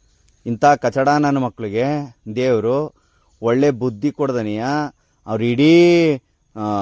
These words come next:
ಮನುಕುಲನೇ ನಾಶ ಆಗ್ಲಿ ಅಂತಾನೆ ನಾನು ಕೇಳ್ಕೊತಾ ಇದ್ದೀನಿ ದೇವ್ರನಲ್ಲಿ. ಈ ಥರ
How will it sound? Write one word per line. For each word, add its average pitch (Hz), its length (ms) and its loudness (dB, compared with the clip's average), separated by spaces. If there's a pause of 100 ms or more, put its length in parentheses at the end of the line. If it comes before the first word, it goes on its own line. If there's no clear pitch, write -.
(960)
ಮನುಕುಲನೇ 165 600 4
ನಾಶ 143 360 0
ಆಗ್ಲಿ 160 200 2
ಅಂತಾನೆ 160 260 -4
ನಾನು 165 140 -4
ಕೇಳ್ಕೊತಾ 135 440 -6
ಇದ್ದೀನಿ 131 220 -4
ದೇವ್ರನಲ್ಲಿ. 110 460 -4
ಈ 147 260 -4
ಥರ 175 240 0